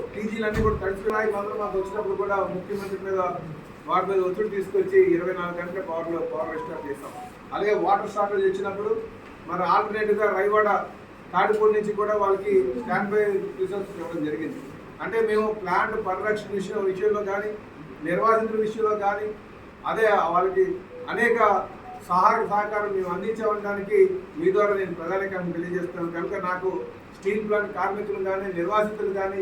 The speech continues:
ఈ ప్రాంతం మీద ఎవరైతే స్టీల్ ప్లాంట్ మీద ఆధారపడుతూ ఉన్నారో వాళ్ళందరినీ కూడా ఓటు అడిగే హక్కు నాకు ఉందని చెప్పి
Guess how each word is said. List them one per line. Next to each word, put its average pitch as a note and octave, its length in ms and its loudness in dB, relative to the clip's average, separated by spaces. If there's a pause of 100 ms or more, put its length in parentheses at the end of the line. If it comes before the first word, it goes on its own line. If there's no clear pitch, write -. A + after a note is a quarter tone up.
ఈ E3+ 120 0
ప్రాంతం G3 400 -4
మీద G3 120 -2 (680)
ఎవరైతే G#3 400 4
స్టీల్ G#3 260 -4
ప్లాంట్ G3+ 220 -2
మీద F#3+ 180 -4
ఆధారపడుతూ G3+ 460 0 (120)
ఉన్నారో F#3 300 2
వాళ్ళందరినీ A3 460 -2
కూడా - 140 2 (420)
ఓటు G#3 220 4
అడిగే C#4 240 2
హక్కు F3+ 280 0
నాకు E3+ 220 -4
ఉందని G3 260 -2
చెప్పి F#3 240 2